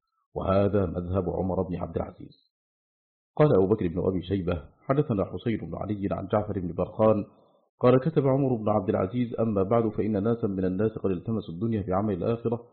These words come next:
وإن من القصاص قد أحدثوا في الصلاة على خلفائهم وأمرائهم عدل صلاتهم على النبي صلى الله عليه وسلم، فإذا جاءك كتابي فمرهم أن تكون صلاتهم على النبيين ودعاؤهم للمسلمين عامة".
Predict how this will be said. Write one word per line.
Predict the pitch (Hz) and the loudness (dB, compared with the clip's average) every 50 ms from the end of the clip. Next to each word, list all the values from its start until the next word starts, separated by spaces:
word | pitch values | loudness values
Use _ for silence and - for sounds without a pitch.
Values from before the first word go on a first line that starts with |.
| _ _ _ _ _ _ | _ _ _ _ _ _
وإن | 90 101 113 | 0 2 2
من | 131 123 113 107 | 2 2 2 0
القصاص | 98 - - - - - 113 117 113 104 | 0 -2 -4 -10 -6 -2 -2 0 0 -2
قد | 92 - 90 - | -2 -2 -2 -2
أحدثوا | - 95 101 110 110 - 98 | -4 -2 -2 -2 -2 -2 -4
في | 92 98 | -6 -8
الصلاة | 80 - 87 95 120 113 - | -6 -4 -4 -2 -2 -2 -2
على | 87 92 90 90 | -4 -4 -4 -4
خلفائهم | - 101 98 95 - - 120 107 - 98 92 92 | -4 -2 -2 -2 -2 -2 -4 -4 -4 -4 -4 -4
وأمرائهم | 90 95 101 101 90 98 107 110 107 101 101 101 92 - - _ _ _ _ _ - | -6 -4 -4 -4 -2 -2 -2 -2 -2 -4 -4 -4 -4 -6 -10 _ _ _ _ _ -2
عدل | 85 98 107 120 127 123 113 98 87 | 0 2 2 2 2 2 2 2 0
صلاتهم | - 101 98 110 120 - - 92 87 - | 0 0 0 0 0 -2 -4 -8 -8 -6
على | - 95 95 | -6 -4 -4
النبي | 92 92 95 98 113 113 104 | -2 -2 -4 -4 -4 -6 -6
صلى | - - 95 98 | -4 -2 -2 -2
الله | 90 92 107 113 107 92 | -2 -2 -2 -4 -2 -2
عليه | 87 92 101 | -2 -2 -2
وسلم، | 90 - - 123 104 82 87 76 69 - - _ _ _ _ _ _ _ _ - | -2 -2 -4 -4 -4 -6 -8 -10 -12 -14 -18 _ _ _ _ _ _ _ _ -2
فإذا | 87 85 - 76 82 | -2 0 0 -2 -2
جاءك | 82 107 117 113 113 - - - | 0 2 2 2 0 -2 -6 -8
كتابي | 90 - 123 127 131 120 110 95 | -6 -2 0 0 0 0 -2 -2
فمرهم | - - 101 110 123 123 113 104 90 | -2 -2 -2 -2 0 0 -2 -2 -2
أن | - 95 | -4 -4
تكون | - 92 90 117 123 107 90 | -4 -4 -4 -2 -4 -4 -2
صلاتهم | - 104 98 117 117 113 113 101 87 | -2 0 0 0 0 0 -2 -4 -2
على | 85 92 | -2 -2
النبيين | 92 87 87 82 - - 95 107 120 139 135 131 135 - _ _ _ _ _ _ | -2 -4 -4 -6 -8 -6 -4 -2 0 0 0 0 -4 -6 _ _ _ _ _ _
ودعاؤهم | - 104 104 85 80 87 92 107 113 110 104 95 92 90 | 2 2 2 2 2 2 2 2 2 2 0 -2 -4 -6
للمسلمين | 87 87 90 87 - 87 92 107 113 98 | -6 -6 -6 -8 -6 -6 -4 -4 -2 -4
عامة". | - 92 101 113 117 113 90 - | -2 -2 -2 -2 -2 -2 -4 -6